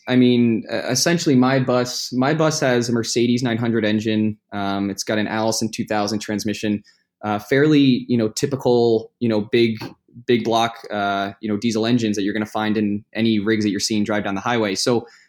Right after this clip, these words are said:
you know, if I, if I break down on the road and I really need some help, uh, there's typically, you know, a Freightliner or a Love's Auto, you know, truck stop or something within,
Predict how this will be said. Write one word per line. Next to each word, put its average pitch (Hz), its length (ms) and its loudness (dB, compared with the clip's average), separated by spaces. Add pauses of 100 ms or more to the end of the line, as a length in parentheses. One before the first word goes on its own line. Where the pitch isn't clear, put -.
(120)
you 127 60 2
know, 123 60 4
if 120 80 2
I, 135 120 4
if 123 180 -2
I 147 100 4
break 139 320 2
down 131 240 2
on 123 60 2
the 113 100 2
road 123 240 4
and 113 80 0
I 107 60 0
really 123 420 4
need 123 180 4
some - 140 -4
help, 120 400 -2 (100)
uh, 104 240 -4
there's 110 240 0
typically, 127 760 0 (320)
you 123 100 2
know, 104 160 2
a 107 40 -2
Freightliner 113 920 0
or 104 540 0
a 110 40 -2
Love's 117 440 2
Auto, 113 500 2
you 110 100 -2
know, 98 120 -4
truck - 260 -4
stop 110 340 0
or 110 80 -4
something 117 680 0 (240)
within, 127 680 4